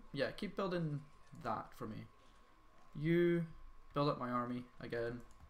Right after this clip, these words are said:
<sighs> Lose money. Yep, there we go. How long does it take to build, uh, Neanderthal? You know what?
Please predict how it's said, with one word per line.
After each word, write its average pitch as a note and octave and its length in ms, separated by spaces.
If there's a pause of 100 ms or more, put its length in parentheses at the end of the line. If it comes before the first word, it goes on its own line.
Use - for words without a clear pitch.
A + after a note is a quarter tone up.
(2500)
<sighs> - 500
Lose B2+ 240
money. - 280 (3000)
Yep, D3+ 120 (260)
there B2 100
we B2 100
go. D#3+ 180 (2000)
How G#3+ 160
long A#3 140
does A3 100
it A3+ 100
take G#3 240
to F#3 80
build, F3+ 440 (280)
uh, D#3+ 540
Neanderthal? C#3 800 (2250)
You D3 120
know D#3+ 100
what? D3 280